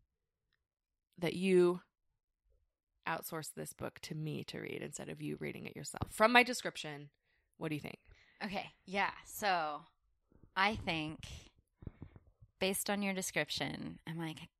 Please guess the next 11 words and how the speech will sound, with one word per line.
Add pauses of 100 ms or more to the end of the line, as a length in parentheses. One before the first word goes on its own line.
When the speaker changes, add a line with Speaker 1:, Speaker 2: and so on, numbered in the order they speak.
Speaker 2:
am
I
glad
that
I
didn't
read
it
myself? (3250)
I (100)
think,